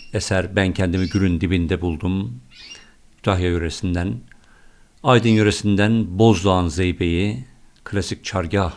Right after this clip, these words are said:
makamında. Kerimoğlu Zeybeği, Zobalarında Kuruda Meşe, Evlerinin Önü Mersin, Yozgat Sürmelesi dersini almış ediyor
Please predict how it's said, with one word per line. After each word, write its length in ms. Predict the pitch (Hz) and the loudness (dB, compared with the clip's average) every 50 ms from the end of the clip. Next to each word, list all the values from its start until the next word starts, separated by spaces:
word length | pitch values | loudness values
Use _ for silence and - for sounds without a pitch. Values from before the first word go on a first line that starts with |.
| - - - | -12 -14 -14
makamında. 760 | 76 - - 113 92 85 82 80 80 78 85 92 110 143 - - - - - - - - - - _ - - | -14 -8 -6 -4 -2 -2 -2 -4 -4 -4 -4 -6 -6 -8 -12 -18 -20 -20 -20 -20 -20 -20 -20 -20 _ -20 -14
Kerimoğlu 520 | - - 135 127 127 117 107 101 92 87 82 | 0 4 6 6 6 6 6 4 2 0 -2
Zeybeği, 720 | - 95 90 85 - - 87 82 82 87 101 113 123 - - - - - _ _ _ - - - - - - - - - | -2 -2 -2 -2 -2 -2 -2 -2 -2 -2 -2 -4 -6 -10 -16 -20 -20 -20 _ _ _ -20 -20 -20 -20 -20 -20 -20 -20 -14
Zobalarında 880 | - - 131 123 113 117 107 110 104 104 104 101 98 104 107 110 - - - | 2 4 6 6 8 8 6 6 6 4 4 2 2 2 0 -2 -6 -10 -6
Kuruda 300 | - 113 107 98 95 92 | -4 -2 0 0 0 0
Meşe, 540 | 90 90 85 - - 101 92 92 107 147 - - - - - _ _ _ _ - - - - - - - - - _ _ _ - | 0 0 0 0 0 0 0 -2 -2 -6 -10 -16 -20 -20 -20 _ _ _ _ -20 -20 -20 -20 -20 -20 -20 -20 -20 _ _ _ 2
Evlerinin 640 | 120 117 107 107 107 98 98 104 101 98 98 - - | 4 4 6 4 4 4 4 2 2 2 0 0 0
Önü 180 | 113 104 98 92 | 2 2 4 2
Mersin, 720 | 90 90 87 78 - - - 98 92 90 101 120 123 - - - - - - - _ - - - - - | 2 2 0 0 -2 -4 -4 -2 -2 -2 -2 -4 -8 -12 -16 -20 -20 -20 -20 -20 _ -20 -20 -20 -10 -2
Yozgat 320 | - 131 127 101 107 110 101 | 0 2 2 2 2 0 0
Sürmelesi 640 | - - 98 98 101 95 90 82 - - 98 90 87 - | 0 -2 0 2 2 2 0 -2 -2 -2 -2 -4 0 2
dersini 380 | 104 101 92 - - 98 95 | 2 2 2 0 -2 -4 -2
almış 420 | 92 92 92 87 87 85 82 - - | -2 -2 -2 -2 -2 -4 -4 -6 -6
ediyor 300 | - 95 - 95 92 90 | -6 -6 -4 -2 -4 -4